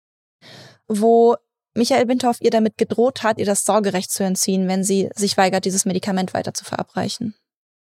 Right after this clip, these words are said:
Solche Dinge sind da auch abgelaufen. Teilweise auch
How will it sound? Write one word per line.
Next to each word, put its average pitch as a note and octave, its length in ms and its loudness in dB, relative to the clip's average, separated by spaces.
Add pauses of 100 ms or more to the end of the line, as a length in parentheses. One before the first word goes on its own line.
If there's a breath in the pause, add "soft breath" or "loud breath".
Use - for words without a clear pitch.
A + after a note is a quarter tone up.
(340)
Solche G#3 380 2
Dinge G3+ 540 2
sind F#3+ 240 0
da F3 160 0
auch A#3+ 240 0
abgelaufen. C4 760 -2 (600 loud breath)
Teilweise G#3+ 520 2
auch G3 180 2